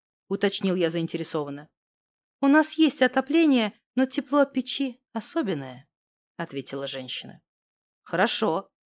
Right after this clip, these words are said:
Откуда нести дрова?» «Из дровницы. Выйдите из дома и налево». «Не надо,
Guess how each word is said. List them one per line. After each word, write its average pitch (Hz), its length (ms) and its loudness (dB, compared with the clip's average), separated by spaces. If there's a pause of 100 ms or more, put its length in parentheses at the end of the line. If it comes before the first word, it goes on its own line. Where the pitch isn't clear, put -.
(440)
Откуда 196 380 2
нести 180 280 2
дрова?» 156 480 0 (960)
«Из 339 180 4
дровницы. 277 680 2 (220)
Выйдите 302 460 6
из 285 100 6
дома 339 280 8
и - 20 8
налево». 240 440 4 (640)
«Не 262 140 4
надо, 233 420 4